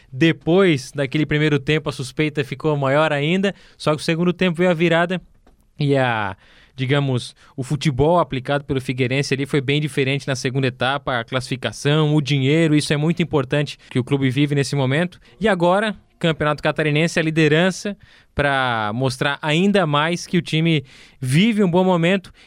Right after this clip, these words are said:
e com alguns jogadores que se destacam, o caso do Diego Gonçalves.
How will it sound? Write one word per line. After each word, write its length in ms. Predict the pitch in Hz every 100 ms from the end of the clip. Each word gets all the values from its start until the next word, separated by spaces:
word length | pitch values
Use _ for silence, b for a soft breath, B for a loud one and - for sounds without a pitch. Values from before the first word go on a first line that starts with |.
| b
e 120 | 170
com 160 | 160 175
alguns 320 | 151 160 175
jogadores 560 | 180 165 139 156 170
que 80 | -
se 140 | - 170
destacam, 640 | 170 - 147 160 170 165 b b
o 100 | 147
caso 280 | - 147 139
do 80 | 147
Diego 220 | 135 143
Gonçalves. 600 | 143 131 110 92 - -